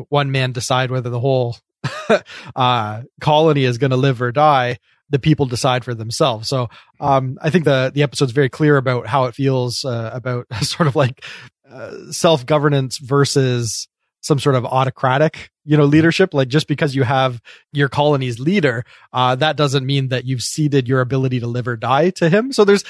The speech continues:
again, eh, the more you wanna think about it, there's, there's big ideas about the nature of politics and, and self-governance. And there's just a whole lot of stuff at play here.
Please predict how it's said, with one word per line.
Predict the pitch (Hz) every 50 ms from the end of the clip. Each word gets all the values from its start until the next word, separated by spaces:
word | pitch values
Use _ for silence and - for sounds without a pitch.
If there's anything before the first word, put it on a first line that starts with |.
| - - -
again, | 170 170 - 233 240 247 247 160 127 110 - _ _ _ _ _ _ _ _ _ _
eh, | - 202 190 175
the | 151 185
more | 170 180 190 196
you | 196 196
wanna | 185 185 170 160
think | - - 214 247 -
about | - 151 143
it, | 135 131
there's, | 175 180 160 147
there's | 156 180 170 151
big | 160 226 220
ideas | 220 202 170 156 175 180 165 139 131 120
about | 135 123 143 139 135
the | 123 139
nature | 139 135 143 135 - 143
of | 127 117
politics | - - 131 131 127 127 - 131 127 - - -
and, | 120 117 120 120
and | 117 123 120 117 120 110
self-governance. | - 143 127 110 - 127 127 123 127 123 127 120 110 151
And | 143 135
there's | 170 165 156
just | 196 165 - -
a | - 151
whole | 135 175 202 185
lot | 180 170 151
of | 143
stuff | - - 143 - 131
at | 117
play | - 214 226
here. | 165 143 127 127